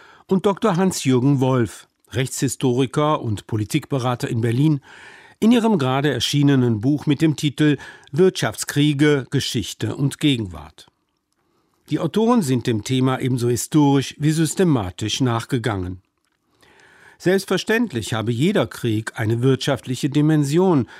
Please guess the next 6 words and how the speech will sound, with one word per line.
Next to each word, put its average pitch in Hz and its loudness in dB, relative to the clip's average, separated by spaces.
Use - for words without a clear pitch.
erklärt 120 -4
Wolf, 123 -2
„denn 98 -2
jeder 160 0
militärische 117 -2
Konflikt 151 -2